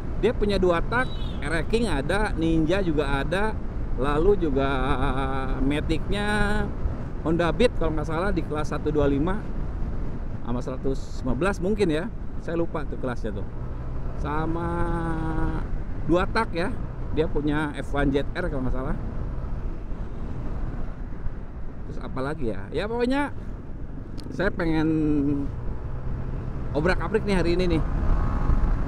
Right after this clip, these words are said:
Selain obrak-abrik, next vlognya juga, eh, saya akan wawancara juga, eh, Om Riko ini,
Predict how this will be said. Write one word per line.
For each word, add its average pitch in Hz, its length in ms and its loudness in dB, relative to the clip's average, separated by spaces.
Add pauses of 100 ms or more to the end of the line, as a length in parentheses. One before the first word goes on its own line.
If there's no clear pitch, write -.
(140)
Selain 226 320 4
obrak-abrik, 233 640 6 (300)
next 247 340 4
vlognya 240 240 4
juga, 214 320 4 (240)
eh, 180 220 2
saya 233 340 2
akan 202 480 0 (320)
wawancara 185 480 4
juga, 185 320 4 (1200)
eh, 110 920 -2 (180)
Om 185 240 2
Riko 220 240 4
ini, 226 240 6